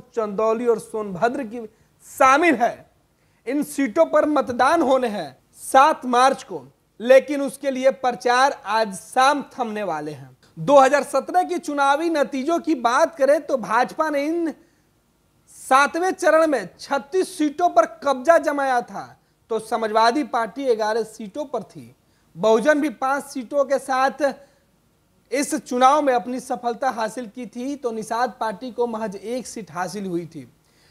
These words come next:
लेकिन इस बार राजनीतिक समीकरण बदले हुए हैं।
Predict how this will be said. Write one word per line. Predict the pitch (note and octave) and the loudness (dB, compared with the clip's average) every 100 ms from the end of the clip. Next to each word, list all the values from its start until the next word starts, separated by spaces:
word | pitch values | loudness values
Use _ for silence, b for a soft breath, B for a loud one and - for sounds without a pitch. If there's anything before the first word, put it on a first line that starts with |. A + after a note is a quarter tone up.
| b | b
लेकिन | G#3 G#3 | -4 -2
इस | A#3 F#3+ | -4 0
बार | A3 C4+ | 4 4
राजनीतिक | C4 A#3+ A3 A#3 G#3+ A3+ | 4 2 0 -4 -10 -10
समीकरण | B3+ A3+ G#3+ C4 | -8 -8 -4 -4
बदले | A#3+ G3 G3 C#4 | -4 -6 2 4
हुए | C4 A#3 | 4 0
हैं। | F3 B2+ | -6 -14